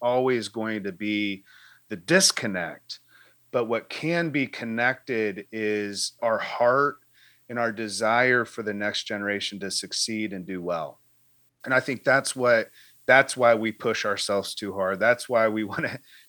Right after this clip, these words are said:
we wanna micromanage, in a sense, the business of the world, because we are afraid that they're gonna screw it all up. And I would say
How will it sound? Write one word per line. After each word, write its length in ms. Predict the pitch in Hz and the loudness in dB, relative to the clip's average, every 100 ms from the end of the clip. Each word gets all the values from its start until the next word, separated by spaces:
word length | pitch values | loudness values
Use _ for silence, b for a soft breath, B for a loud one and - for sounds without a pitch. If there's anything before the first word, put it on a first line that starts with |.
| - | -6
we 100 | 120 | -2
wanna 220 | 120 110 | 0 0
micromanage, 1200 | 110 120 - 120 110 107 123 127 101 90 82 - | 2 2 4 0 2 0 2 0 -2 -4 -4 -6
in 160 | 110 104 | -4 -6
a 80 | |
sense, 680 | 95 - 98 90 82 - - _ | -4 -4 -4 -4 -8 -8 -8 _
the 120 | 104 | -8
business 600 | 101 95 131 107 117 110 | -2 2 2 2 -2 0
of 180 | 117 101 | -2 -2
the 100 | 101 | -6
world, 540 | 95 120 143 139 117 92 | -2 2 6 6 4 -2
because 440 | 101 - 110 98 | -10 -6 -6 -6
we 380 | 107 120 113 107 b b b | -6 -4 -4 -8 b b b
are 200 | 120 113 | 4 4
afraid 520 | 104 - 127 127 120 | 0 0 4 4 2
that 140 | 104 - | -4 -4
they're 140 | 107 | -6
gonna 200 | 101 95 | -4 -4
screw 440 | - - 113 107 | -2 -2 -4 -4
it 80 | 101 | -2
all 260 | 95 87 92 | 0 0 0
up. 280 | 87 64 _ b b b _ | -2 -4 _ b b b _
And 400 | 113 110 107 98 110 | -4 -2 -4 -6 2
I 100 | 127 | 4
would 240 | 131 110 | 4 2
say 600 | - 110 104 101 98 - | 0 2 2 0 -4 -8